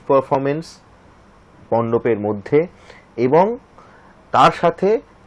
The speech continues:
উত্তর কলকাতার বাঙালি ঐতিহ্যের মজা, যেটার ভরপুর স্বাদ কিন্তু আহিরটোলা সার্বজনীন দিতে চলেছে। সুতরাং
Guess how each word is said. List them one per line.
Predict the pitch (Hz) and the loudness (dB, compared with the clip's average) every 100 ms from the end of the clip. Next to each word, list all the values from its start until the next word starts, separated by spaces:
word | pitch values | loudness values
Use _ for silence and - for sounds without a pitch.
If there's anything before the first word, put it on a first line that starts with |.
| _ _ _ | _ _ _
উত্তর | 160 165 - 214 214 | -4 -4 0 4 4
কলকাতার | 202 202 196 202 196 202 202 240 - _ _ _ | 4 2 4 2 4 4 4 0 -12 _ _ _
বাঙালি | 95 90 101 123 147 170 180 196 175 | -16 -6 0 2 2 0 0 -4 0
ঐতিহ্যের | 131 139 127 165 135 151 170 156 | 2 2 0 -4 -4 0 2 2
মজা, | 101 104 120 107 71 - _ _ 101 | 0 0 4 2 2 -6 _ _ -14
যেটার | 95 123 160 160 | -8 0 2 0
ভরপুর | 101 - 151 143 143 - 208 214 | -2 -2 4 4 2 -4 -2 -2
স্বাদ | 185 - 127 131 151 151 | -4 -4 0 0 0 -4
কিন্তু | 139 127 120 | -10 -10 -4
আহিরটোলা | 117 104 113 117 120 | -2 -2 -2 0 0
সার্বজনীন | 117 95 92 98 104 107 156 220 _ - - _ _ - 87 | -2 -4 -4 -6 -4 -4 -6 -10 _ -20 -20 _ _ -16 -10
দিতে | 101 98 | -4 -4
চলেছে। | 95 73 67 - - - - - | -4 -6 -10 -14 -18 -20 -20 -20
সুতরাং | - 104 120 143 | -14 -2 0 0